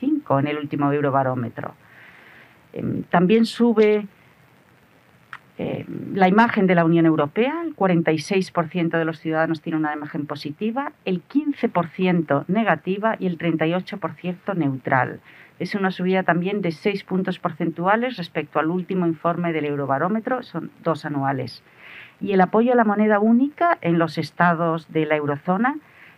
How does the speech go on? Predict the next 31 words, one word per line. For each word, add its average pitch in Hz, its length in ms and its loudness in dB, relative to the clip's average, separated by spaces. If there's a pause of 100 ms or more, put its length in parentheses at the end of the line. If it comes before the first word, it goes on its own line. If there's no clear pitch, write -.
está - 220 -2
en 226 180 4
máximos - 600 0
históricos 226 580 -4
del 185 180 -2
setenta 175 580 0
y 160 60 0
nueve 214 400 0
por 143 140 -8
ciento, 220 600 -8
¿no? 208 240 -4
Que 156 120 -4
es 170 140 -6
un 185 120 -2
dato 180 240 -2
impresionante. 131 920 -6 (800)
Em, 165 420 -2 (440)
me 196 140 -6
parece 214 340 0
muy, 247 300 -2
muy 214 640 -4
acertada 240 640 0
el 127 400 -6
comentario 226 460 0
sobre 202 260 -4
la 180 100 2
subsidiariedad 170 1080 -2
y 214 100 -4
creo 208 320 -4
que 214 80 -6
efectivamente, 220 1000 -6